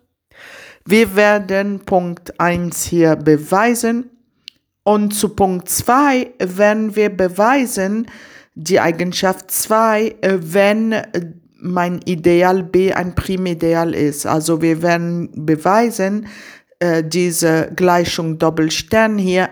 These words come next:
Ende von Seite eins, dass Norm von A mal P ist Norm von A mal Norm von P,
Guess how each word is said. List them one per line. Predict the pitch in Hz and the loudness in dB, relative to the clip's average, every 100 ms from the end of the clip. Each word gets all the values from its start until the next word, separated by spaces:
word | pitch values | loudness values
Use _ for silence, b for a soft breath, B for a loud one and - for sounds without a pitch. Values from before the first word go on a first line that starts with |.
| - | -2
Ende | 180 185 175 | -4 -2 -4
von | - 175 165 | -4 -6 -2
Seite | 165 160 160 - | -2 0 -2 -2
eins, | 208 226 226 - B B B _ | 0 0 -2 -6 B B B _
dass | 196 196 - | 0 0 0
Norm | 202 202 214 208 | 2 2 2 0
von | 202 190 170 170 - _ _ _ | -4 -2 -2 -4 -10 _ _ _
A | 190 190 | -2 0
mal | 185 165 | 0 -2
P | - 226 233 240 247 - _ _ _ - | 0 2 2 2 -2 -10 _ _ _ -2
ist | 202 202 196 | 0 0 0
Norm | 185 185 | 0 0
von | - 175 160 - | -4 -4 -4 -2
A | 196 214 214 214 180 | 2 2 2 0 -4
mal | 175 170 | -4 -4
Norm | 170 170 165 160 | -2 -2 -2 -4
von | - 156 160 | -6 -6 -4
P, | 185 208 202 202 | 0 2 2 0